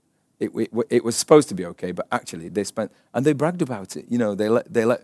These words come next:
you know, they let us know, "Oh, you know, a free packet of crisps, I had this, I had that," and, you know, these were the bullies. Anyway, so I was kind of jealous at this, and I don't know why, one day I just took it into my head.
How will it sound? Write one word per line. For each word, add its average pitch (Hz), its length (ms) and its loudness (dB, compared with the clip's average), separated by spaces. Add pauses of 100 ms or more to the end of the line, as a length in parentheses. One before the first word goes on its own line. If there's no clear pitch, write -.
(120)
you 110 100 -2
know, 104 180 -2
they 92 200 -4
let 110 180 0
us 98 80 -6
know, 98 240 -6
"Oh, - 280 -6
you - 100 -10
know, - 220 -10
a - 200 -16 (280)
free 120 240 -2
packet 110 340 -6
of 110 140 -6
crisps, - 500 -6
I 95 120 -14
had 98 160 -8
this, 95 240 -8
I 92 80 -6
had 98 240 -6
that," 92 180 -8
and, 92 240 -8 (200)
you 104 60 -6
know, 104 100 0
these 160 200 2
were 127 60 4
the 110 100 4
bullies. 104 440 4 (600)
Anyway, 101 300 0
so 104 340 2 (380)
I 165 80 8
was 196 140 6
kind 175 220 2
of 98 100 -2
jealous 123 380 4
at 120 80 -10
this, - 460 -8
and 107 300 -2 (840)
I - 40 0
don't 175 240 6
know 185 100 8
why, 120 300 4
one 151 320 8
day 90 360 6
I 113 120 0
just 131 200 -2
took 151 200 0
it 139 40 2
into 127 200 0
my 120 160 0
head. 90 340 -6